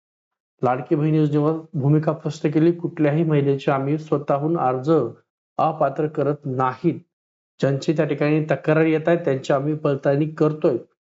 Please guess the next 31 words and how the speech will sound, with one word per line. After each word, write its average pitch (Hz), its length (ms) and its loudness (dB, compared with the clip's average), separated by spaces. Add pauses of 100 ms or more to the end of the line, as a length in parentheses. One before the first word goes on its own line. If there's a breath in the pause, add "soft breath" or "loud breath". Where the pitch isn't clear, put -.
(300 loud breath)
आणि 147 160 4
आजच 151 560 0 (600)
माहिती 139 440 0
मिळाली, 156 520 2
त्या 139 100 2
ठिकाणी 143 300 -2
उत्तर 139 240 -2
प्रदेश 143 280 0
असेल, 143 320 0
आसाम 139 440 0
असेल, 143 280 -2
पश्चिम 147 400 -4
बंगाल 135 320 0
असेल, 147 360 0 (420)
इथून 151 300 2
मोठ्या 139 360 -2
प्रमाणामध्ये 143 680 0
फॉर्म 151 440 -2
भरले 131 320 0
गेलेले 139 300 2
आहेत 135 400 -4
महिलांच्या 131 560 0
नावाने, 135 500 0 (460)
तर 160 60 2
त्याची 156 280 -2
सुद्धा 156 200 0
पडताळणी 135 500 0
प्रक्रिया 139 640 -2
ती 143 140 -2
सुरू 156 300 0
झाली. 143 280 0